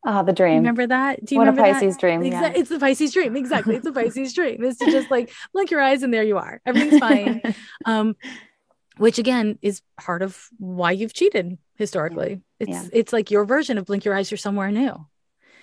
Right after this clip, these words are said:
Speaker 2: Everything feels different. There's no consequences for, like,
Speaker 1: Mm-hmm.
Speaker 2: X amount of hours.
Speaker 1: Right.
Speaker 2: All to say, there is good news, which is this is the exact moment of your life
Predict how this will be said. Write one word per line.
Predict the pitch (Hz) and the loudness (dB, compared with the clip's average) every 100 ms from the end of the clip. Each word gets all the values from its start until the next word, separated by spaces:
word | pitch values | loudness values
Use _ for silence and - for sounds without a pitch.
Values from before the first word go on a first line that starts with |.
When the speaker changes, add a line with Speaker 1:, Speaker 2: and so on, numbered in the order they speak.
| _ _ | _ _
Speaker 2:
Everything | 190 233 | -2 -2
feels | 226 214 | 0 -2
different. | 220 - - - | -2 -6 -10 -8
There's | 190 202 | -8 -6
no | 202 | -6
consequences | 226 247 277 170 151 - - | -6 -6 -8 -8 -10 -16 -14
for, | - 180 | -4 -2
like, | 160 185 | -2 -6
Speaker 1:
Mm-hmm. | 170 170 170 170 - | -12 -14 -16 -16 -10
Speaker 2:
X | 180 - | -10 -6
amount | 147 | -6
of | 120 | -6
hours. | 90 80 - _ _ - | -14 -20 -20 _ _ -10
Speaker 1:
Right. | 175 170 - _ _ _ - | -6 -6 -8 _ _ _ -2
Speaker 2:
All | 220 269 | 2 2
to | 254 | 0
say, | - 98 175 - - | -6 -10 -14 -10 0
there | 214 | 4
is | 208 - | 4 0
good | 165 - | -6 -6
news, | - - - _ | -18 -18 -20 _
which | 196 202 | -4 -2
is | 196 175 175 - _ 196 | -2 -2 -4 -10 _ -2
this | 240 254 | 0 0
is | 202 | -4
the | 202 | -4
exact | 180 220 240 | -4 -6 -4
moment | 220 208 180 | -2 -2 -2
of | 180 | -4
your | 214 | -4
life | 170 170 - _ | -4 -6 -12 _